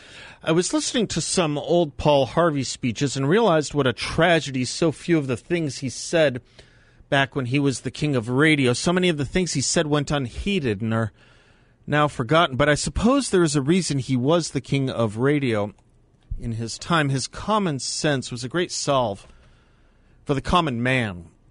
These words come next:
who was watching an elite absorb more and more of the terrain of our culture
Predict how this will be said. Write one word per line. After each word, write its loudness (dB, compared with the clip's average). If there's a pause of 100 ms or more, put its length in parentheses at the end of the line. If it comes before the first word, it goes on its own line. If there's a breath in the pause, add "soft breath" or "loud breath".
(220)
who -2
was -2
watching 0
an -2
elite -4
absorb 0
more 2
and 0
more 2
of -4
the -4
terrain -2
of -6
our -6
culture -10